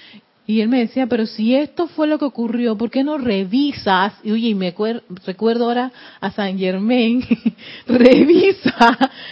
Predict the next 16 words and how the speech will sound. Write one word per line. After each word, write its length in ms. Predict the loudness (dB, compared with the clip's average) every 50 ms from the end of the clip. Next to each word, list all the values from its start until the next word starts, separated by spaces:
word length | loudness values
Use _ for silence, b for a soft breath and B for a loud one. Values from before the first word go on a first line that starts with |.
| B B B
qué 220 | 0 2 2 2
fue 320 | 2 -2 0 4 6 6 8
lo 180 | 6 4 0
que 140 | 2 4 6
ocurrió, 540 | 6 6 4 0 -2 0 2 2 2 0 0
qué 220 | 0 0 0 0
fue 120 | 0 0 -2
lo 80 | -2
que 80 | -2 -4
hiciste 320 | -4 -6 -4 0 0 0
mal, 1300 | 0 0 -4 -6 -6 -6 -6 -8 -6 -4 -2 0 4 6 8 10 10 10 10 10 10 8 8 6 6 2 0
o 80 | -2 -2
sea, 260 | 0 0 0 0 -2 B B B B B B
qué 240 | 6 8 10 10 8
hiciste 1000 | 8 4 0 -2 -4 -2 0 2 2 2 0 -2 _ _ 0 0 0 0 -2 -4 -10 -20 _ _ _
tú 400 | 0 2 4 4 4 4 2 0